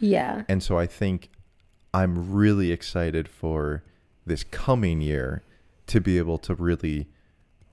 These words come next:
Speaker 2: work in this company.
Speaker 1: Yeah, that's really cool. I think, yeah, like, what a cool thing to look back on and be like, "I've been trying to build this, this whole past year.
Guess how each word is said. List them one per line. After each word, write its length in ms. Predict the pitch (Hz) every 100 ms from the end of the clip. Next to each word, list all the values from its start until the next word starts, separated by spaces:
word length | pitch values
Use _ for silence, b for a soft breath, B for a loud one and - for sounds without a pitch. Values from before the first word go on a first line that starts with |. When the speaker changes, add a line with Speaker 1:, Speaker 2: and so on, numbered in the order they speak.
| -
Speaker 2:
work 500 | 90 92 95 87 -
in 120 | 80
this 180 | 76 -
company. 540 | - - - - - 98
Speaker 1:
Yeah, 340 | 190 165 185 - _
that's 280 | 196 190 -
really 280 | 175 165 170
cool. 400 | - 180 98 202 _ B B B -
I 60 |
think, 360 | 220 208 - - _ - _ -
yeah, 380 | 196 226 190 151
like, 260 | 175 170
what 180 | 175 185
a 60 | 190
cool 480 | - 214 185 180 180
thing 240 | 180 180
to 120 | 180
look 240 | 165 175 -
back 260 | 160 170
on 100 | 175
and 120 | 170 170
be 80 | 170
like, 200 | 165 - -
"I've 220 | 175 165
been 160 | 180 170
trying 280 | - 175 180
to 80 | 165
build 500 | 151 180 175 175 165
this, 580 | 165 - 190 - - - - _ -
this 160 | 180
whole 200 | - 180
past 360 | 170 180 170 -
year. 460 | 175 160 - 196